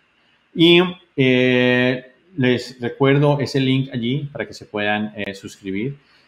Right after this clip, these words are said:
Y tenemos también, eh, a, a la hora de nosotros de poder desarrollar la tecnología,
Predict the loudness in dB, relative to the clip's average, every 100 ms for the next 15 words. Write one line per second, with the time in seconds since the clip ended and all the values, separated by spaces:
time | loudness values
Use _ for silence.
0 | _ 2 4 4 -2 -12 _ _ _ _
1 | _ _ _ 2 6 6 4 2 0 -2
2 | 2 2 0 -4 -14 _ _ _ _ _
3 | _ -10 -6 -4 -6 -8 -4 -2 0 0
4 | 2 4 2 2 0 0 2 0 -2 -4
5 | -2 -2 0 -2 -4 -2 -2 0 2 0
6 | -2 -6 -2 -2 -2 0 0 0 -2 -4
7 | -8 -8 -10 -12 -10 -8 -10